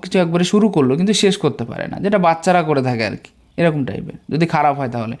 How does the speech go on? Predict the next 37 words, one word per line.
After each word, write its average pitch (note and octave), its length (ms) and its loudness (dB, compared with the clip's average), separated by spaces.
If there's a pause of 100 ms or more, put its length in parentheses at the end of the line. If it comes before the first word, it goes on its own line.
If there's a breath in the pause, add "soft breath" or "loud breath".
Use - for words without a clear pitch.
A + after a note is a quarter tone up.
(420 loud breath)
বাকসংযমী F3+ 760 4
না C3+ 160 6 (120)
হওয়া, A#2 180 -2 (120)
কথাবার্তা C3 520 0
অনেক B2 220 4
বেশি B2 220 -2
স্ট্রেট B2+ 320 0
ফরওয়ার্ড A#2 300 0
হয়ে A#2 160 -4
যাওয়া, - 160 -4
অতিরিক্ত F3 460 -2
চঞ্চলতা, A#2+ 600 0 (600 loud breath)
ঠিক G3+ 120 2
আছে, D#3+ 140 2
কারোর D3+ 300 2
সাথে F3 180 0
না C#3 260 4
মেশার F3 340 2
যে E3+ 100 0
প্রবণতা C3 460 2
সেটা, - 280 -8 (840 loud breath)
পরিবর্তন G3+ 500 4
না E3+ 200 4
করা C3+ 220 2
বা C#3+ 120 2
পরিবর্তনকে G3+ 640 2 (160)
মেনে F3+ 240 4
না C#3 200 4
নেওয়া, A2+ 300 -2
এই D#3+ 120 2
সমস্ত E3 260 2
বিষয়। A#2 300 -2 (380 loud breath)
পরিবারে E3+ 320 4
অশান্তি D3+ 400 0
হওয়া, C#3 300 4 (100)
বিনা C#3+ 320 2
কারণে C#3+ 320 2